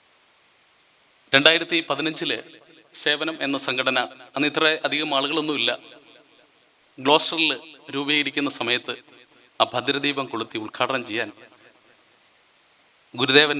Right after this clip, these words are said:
നിയോഗിക്കപ്പെട്ട ഒരു വ്യക്തിത്വമാണ്. ഏ, കഴിഞ്ഞ കുറേ കാലങ്ങളായിട്ട് അദ്ദേഹത്തെ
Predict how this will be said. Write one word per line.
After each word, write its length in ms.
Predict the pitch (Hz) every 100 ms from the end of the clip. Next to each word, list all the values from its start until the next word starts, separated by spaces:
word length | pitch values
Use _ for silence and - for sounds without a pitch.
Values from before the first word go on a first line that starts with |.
| 123
നിയോഗിക്കപ്പെട്ട 540 | 123 135 143 143 123 107 110
ഒരു 80 | 110
വ്യക്തിത്വമാണ്. 500 | - 120 113 95 104 - - - _ _ _ _ _ _ _ _ - - - _ _ _ _ _ _ _ _ _ _ _ _ _ _ _ _ _ _ _ -
ഏ, 20 | 139 151 160
കഴിഞ്ഞ 200 | 185 196 226 -
കുറേ 120 | 208 208
കാലങ്ങളായിട്ട് 460 | 190 202 214 208 190
അദ്ദേഹത്തെ 320 | 190 185